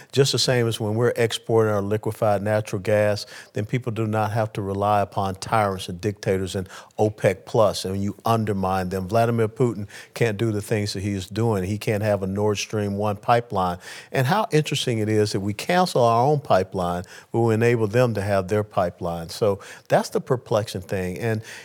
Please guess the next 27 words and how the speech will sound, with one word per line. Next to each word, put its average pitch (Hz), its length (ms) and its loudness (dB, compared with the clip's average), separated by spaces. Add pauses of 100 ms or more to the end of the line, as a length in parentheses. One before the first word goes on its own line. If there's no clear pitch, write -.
(100)
it 127 100 4
says 247 340 4
in 208 80 4
the 151 80 2
Bible 120 480 4
in 101 60 0
Second 135 300 0
Corinthians 110 480 -4
three 110 180 -2
and 101 80 -2
seventeen 98 580 -2
that 92 140 -8
the 113 60 -8
Spirit 147 340 0
of 135 80 -2
the, 113 120 0
uh, - 200 0
where 113 260 2
the 101 120 -4
Spirit 160 280 0
of 139 80 4
the 120 80 -2
Lord 110 320 4
is, 95 220 -2
there 101 240 0
is 92 120 -4
freedom. 85 380 -6